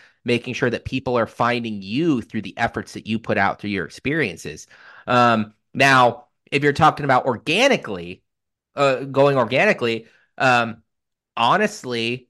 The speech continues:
I would s-, uh, y-, don't get ahead of the horse. You know, if you're a law firm, for instance, maybe you decide, "Hey, we have a location here in Arizona. Instead of going, going worldwide,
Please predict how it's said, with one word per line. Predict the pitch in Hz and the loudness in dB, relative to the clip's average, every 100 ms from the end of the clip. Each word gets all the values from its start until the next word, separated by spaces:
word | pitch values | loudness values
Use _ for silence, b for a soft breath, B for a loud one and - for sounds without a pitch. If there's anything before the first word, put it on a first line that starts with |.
| - | -2
I | 123 | 2
would | 143 143 | 2 0
s-, | - - | -4 -18
uh, | 98 67 - | -18 -18 -20
y-, | 67 95 - - - 131 | -20 -20 -20 -20 -16 0
don't | 135 147 156 | 4 4 4
get | 160 | 2
ahead | 139 151 | 4 6
of | 147 | 6
the | 131 | 4
horse. | 123 185 - - - - _ _ - | 4 2 0 -8 -14 -18 _ _ -4
You | 113 | 2
know, | 120 131 | 4 4
if | 147 | 2
you're | 135 123 | 2 4
a | 117 | 2
law | 98 90 104 | 0 2 2
firm, | - 151 156 | 2 0 0
for | 160 151 | -2 -2
instance, | 165 - 190 220 226 b b b _ | -2 -4 -4 -4 -8 b b b _
maybe | 104 117 131 | -4 -2 -2
you | 135 | -4
decide, | 131 131 131 127 127 123 | -6 -2 2 4 2 0
"Hey, | - 151 156 104 - _ _ _ _ 104 | -4 0 0 0 -6 _ _ _ _ -4
we | 120 | 0
have | 139 | 2
a | 135 | 4
location | 131 127 135 131 120 | 2 0 -2 -4 -6
here | 120 135 | -4 -2
in | 131 | 0
Arizona. | 131 123 98 104 139 175 190 b b _ | 0 0 -2 -4 -2 -2 -2 b b _
Instead | - 113 - 131 | -14 -12 -2 0
of | 143 113 | 0 2
going, | 120 135 127 110 - 123 | 2 2 -2 -8 -16 -4
going | 117 123 113 95 | 0 0 -2 -4
worldwide, | 104 120 160 170 147 _ 139 131 143 160 202 196 | 0 2 2 0 -10 _ -4 0 2 2 0 -4